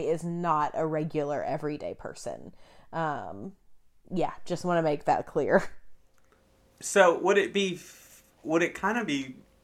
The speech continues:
Speaker 2: said to say that the Chevaliers are kinda like the special forces of the Orlesian army?
Speaker 1: No, they are the Orlesian army.
Speaker 2: Oh, well, I thought they, I thought Orlesians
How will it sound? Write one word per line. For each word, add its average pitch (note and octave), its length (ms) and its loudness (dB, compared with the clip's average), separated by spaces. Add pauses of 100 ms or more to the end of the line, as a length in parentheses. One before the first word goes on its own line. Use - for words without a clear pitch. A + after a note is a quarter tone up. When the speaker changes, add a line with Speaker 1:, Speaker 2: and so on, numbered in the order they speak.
Speaker 2:
said C3+ 280 4
to A#2+ 80 -4
say A#2 260 2
that A2 220 -4
the A2 160 -2
Chevaliers A#2 800 4 (300)
are A#2+ 100 2
kinda B2 340 4
like G#2+ 360 2
the A2+ 100 -2
special A#2 480 2
forces A2 880 -2
of A2 720 0 (720)
the B2 140 0
Orlesian A2+ 480 -2
army? A2 440 -4 (640)
Speaker 1:
No, F#3+ 560 8
they F#3+ 300 6
are A#3+ 360 10
the A3+ 140 4
Orlesian D#3 580 0
army. A#2 520 -10 (920)
Speaker 2:
Oh, C#3 240 10
well, A#2+ 100 10
I D3 100 12
thought F#3+ 240 6
they, C3+ 300 6
I C#3+ 120 10
thought G3+ 280 10
Orlesians C3 720 4